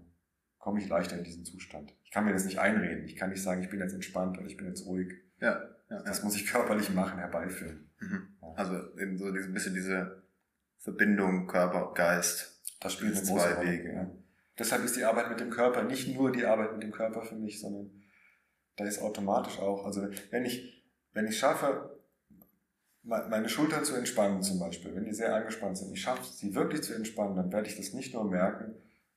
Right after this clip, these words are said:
Speaker 1: an den Schultern, sondern dann werde ich auch ein Gefühl von Erleichterung haben und mehr Klarheit oder Offenheit. Ja, das hängt sowieso zusammen. Wir nehmen das ja nur in der Sprache auseinander.
Speaker 2: Ja.
Speaker 1: Körper und Geist hängen zusammen. Vielleicht noch eine Sache,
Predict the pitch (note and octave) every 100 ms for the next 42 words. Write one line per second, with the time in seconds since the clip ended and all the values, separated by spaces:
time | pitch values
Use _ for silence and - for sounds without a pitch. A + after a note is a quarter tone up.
0 | _ - G#2 F#2 F#2 B2 - A2+ G2 G2
1 | G2 F#2+ G2 G2+ - A#2 - A#2+ A2+ -
2 | A2 B2 B2 A#2 G#2 F#2+ F#2 - - F2
3 | E2+ E2+ E2+ D#2+ - - _ _ _ _
4 | _ _ _ _ _ G2 F#2+ G2+ G#2 G#2
5 | A2 G#2+ A2 G#2+ G#2 G2+ G#2 G#2 F#2+ E2+
6 | E2 - _ _ _ _ _ - F#2 G2+
7 | F#2 B2 B2 G#2+ G2 A#2+ B2 G#2+ E2 D#2+
8 | D#2+ - _ _ _ _ _ - F#2 G#2
9 | G2 F#2+ G2+ G#2 F#2+ F#2+ - F#2 G2+ F#2
10 | F2+ F2+ F2 E2 D#2+ D2+ - _ _ _
11 | _ _ _ - G#2 - - _ F#2+ -
12 | F#2 F2+ F2 - F3+ F3+ - F3+ F3+ -
13 | - - - - - A2+ B2+ B2 A2 D3
14 | C#3 C#3 D3 -